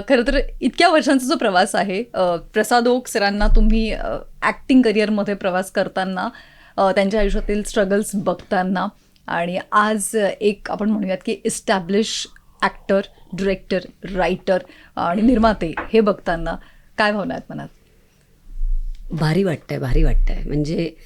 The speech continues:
Speaker 2: खूप, अ, असं होतं ना की खूप आयुष्याचा एक बराचसा काळ गेल्यानंतर आपल्याला,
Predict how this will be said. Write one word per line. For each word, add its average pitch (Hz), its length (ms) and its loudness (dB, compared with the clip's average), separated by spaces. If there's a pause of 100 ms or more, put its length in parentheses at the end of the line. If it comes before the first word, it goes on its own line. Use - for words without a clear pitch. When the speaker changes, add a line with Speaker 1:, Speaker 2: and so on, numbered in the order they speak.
(360)
Speaker 2:
खूप, 240 300 4
अ, 190 260 6 (800)
असं 233 160 2
होतं 233 180 4
ना 277 80 2
की - 360 -4
खूप 226 240 -2 (680)
आयुष्याचा 214 540 4
एक 226 160 4
बराचसा 180 420 4
काळ 180 240 4
गेल्यानंतर 170 680 4
आपल्याला, 165 420 0